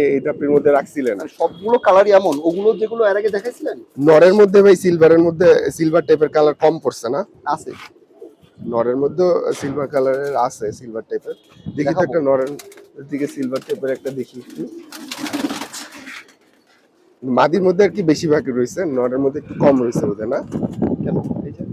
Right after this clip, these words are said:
Speaker 1: এই যে একটা, মাশাআল্লাহ। একটা সিলভার স্টাইলের নর কবুতর। কালার দেখেন, মাশাআল্লাহ।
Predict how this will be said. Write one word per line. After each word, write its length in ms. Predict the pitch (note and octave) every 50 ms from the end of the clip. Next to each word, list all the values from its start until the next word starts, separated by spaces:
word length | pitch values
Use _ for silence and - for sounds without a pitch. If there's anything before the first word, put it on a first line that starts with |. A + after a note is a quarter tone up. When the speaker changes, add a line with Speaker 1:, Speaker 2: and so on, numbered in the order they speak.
| - _ - - - - -
Speaker 1:
এই 100 | B2+ B2
যে 120 | B2 B2
একটা, 260 | A#2 A2 - - A2 A#2+ - _ _ _ - - - _ _ -
মাশাআল্লাহ। 420 | G#2+ A2 - - G#2+ G#2 G#2+ A2+ - - - - - - - - - - - - - - - - - - - - - - - - - - - - - - - - - - - - - - -
একটা 200 | - - - -
সিলভার 440 | - - - - - - - - -
স্টাইলের 380 | - B2 A#2+ A#2 A#2 A#2+ A#2 -
নর 240 | A#2 A2+ A2+ A2 A2
কবুতর। 480 | G#2+ G2 A2+ A2 B2 - - B2+ C#3 C3 - G2 A#2+ - - - _ - - - - _ _ - - - - _ _ - - _ _ -
কালার 280 | G#2 G2+ G2 G2 F#2 F2+
দেখেন, 240 | - G2+ - - - -
মাশাআল্লাহ। 380 | - - - - - - -